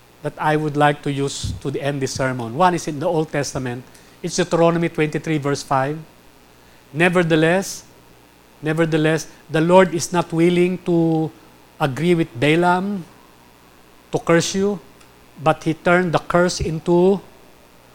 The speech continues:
blessing because he loves you." So even if there is a curse in your life, The Lord can turn it around to blessing.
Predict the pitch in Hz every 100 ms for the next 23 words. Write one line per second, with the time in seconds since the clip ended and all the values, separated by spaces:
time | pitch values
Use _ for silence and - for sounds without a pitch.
0 | - - 135 220 - 180 170 180 - -
1 | 143 - 175 175 165 170 160 - 127 123
2 | - _ _ - _ _ _ - - -
3 | _ _ - _ - _ - - 214 226
4 | 269 285 226 233 - - - 214 254 -
5 | - - 220 240 233 208 220 208 196 196
6 | 147 - - - - - - _ _ -
7 | _ - _ - _ _ _ 175 208 226
8 | 226 196 - 196 208 175 151 165 170 170
9 | 135 120 - - - _ - - _ -
10 | 170 139 151 151 - 110